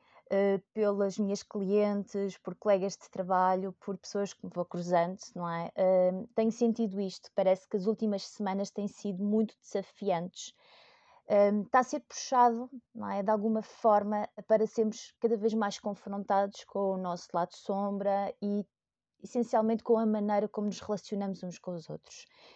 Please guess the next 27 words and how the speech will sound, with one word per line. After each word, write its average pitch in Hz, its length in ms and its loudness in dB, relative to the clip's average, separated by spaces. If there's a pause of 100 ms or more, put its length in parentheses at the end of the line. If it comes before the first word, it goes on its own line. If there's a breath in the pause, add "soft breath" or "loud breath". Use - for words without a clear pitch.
Eu 214 140 4
acho 208 180 4
que - 120 -2
é 202 40 2
isso 202 200 -2
que - 80 -20
tá 202 80 0
a 202 40 0
ser 190 240 -6 (120)
pedido. 190 360 -6 (420 soft breath)
E, 220 260 0
no 233 180 6
meu 254 180 8
caso, 254 680 0
foi 233 280 4
algo 226 240 6
também 226 360 0
tão 226 240 4
intenso 233 760 2 (120)
que 240 280 0 (320)
eu 240 140 6
deparei-me 240 600 0 (180)
a 220 60 -6
falar 226 420 4
com 220 220 -2
várias 220 420 2
pessoas, 233 680 -2